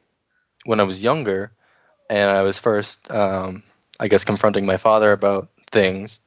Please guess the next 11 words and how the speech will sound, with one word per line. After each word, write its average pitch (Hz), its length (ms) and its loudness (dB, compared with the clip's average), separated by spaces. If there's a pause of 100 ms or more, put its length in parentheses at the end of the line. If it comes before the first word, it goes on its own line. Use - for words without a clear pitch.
(720)
um, 92 340 0
not 113 160 2
even 104 160 0
just 101 160 -2
confronting 107 440 0
him 98 80 -2
about 95 260 0
things, 107 200 0
but 98 120 0
just - 200 -6 (400)
in, 95 360 -6